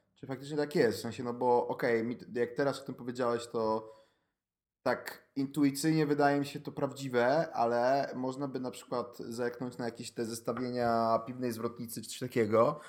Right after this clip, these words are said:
żeby zobaczyć, czy faktycznie to jakiś średni woltaż się zmieniał przez te lata, bo to tak,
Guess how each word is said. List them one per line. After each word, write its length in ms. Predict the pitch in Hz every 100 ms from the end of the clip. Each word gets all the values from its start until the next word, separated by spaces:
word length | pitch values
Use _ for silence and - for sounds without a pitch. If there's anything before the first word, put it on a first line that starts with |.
| - 127
żeby 120 | 131
zobaczyć, 280 | 143 147 156
czy 100 | 156
faktycznie 380 | 160 220 165
to 120 | 131 117
jakiś 360 | 113 113 117
średni 560 | - 127 117 123 117 110
woltaż 520 | 110 110 110 107 -
się 380 | 113 107 107 107 - - - -
zmieniał 360 | 120 123 104
przez 220 | 98 107
te 100 | -
lata, 320 | 98 101 107 101
bo 100 | 104
to 140 | 123
tak, 440 | 131 120 - -